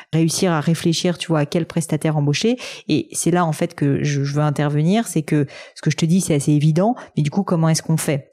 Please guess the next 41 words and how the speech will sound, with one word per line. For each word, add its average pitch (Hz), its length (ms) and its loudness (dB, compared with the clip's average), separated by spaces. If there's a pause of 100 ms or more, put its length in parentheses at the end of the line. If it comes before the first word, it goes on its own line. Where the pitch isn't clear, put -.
Comment 196 220 2
est-ce 202 120 0
qu'on 175 140 0
sait 214 340 0
sur - 280 -4
quoi 196 200 0
est-ce 180 140 0
qu'il - 140 -4
faut 180 180 0
recruter ? 156 400 0
C'est 175 140 0
ça 185 180 0
la 147 80 0
question, 135 380 -4
au - 20 -2
final, 123 300 -4
parce 143 120 -6
que 143 120 -6
je - 80 -8
pense 160 160 -4
que 143 100 -10
t'avais 143 160 -2
pas 151 140 -2
besoin 151 300 0
de 156 80 -2
cette - 140 -4
leçon 139 260 -2
du 139 100 -2
gratin 143 320 -2
pour 143 120 -6
savoir 156 380 -4
que 147 80 -4
finalement, 151 300 -2
t'as 156 140 -2
besoin 139 280 -2
de 151 80 -2
plus 135 220 -8
de 139 80 -2
monde 156 240 2
pour 156 160 -10
t'aider. 156 320 0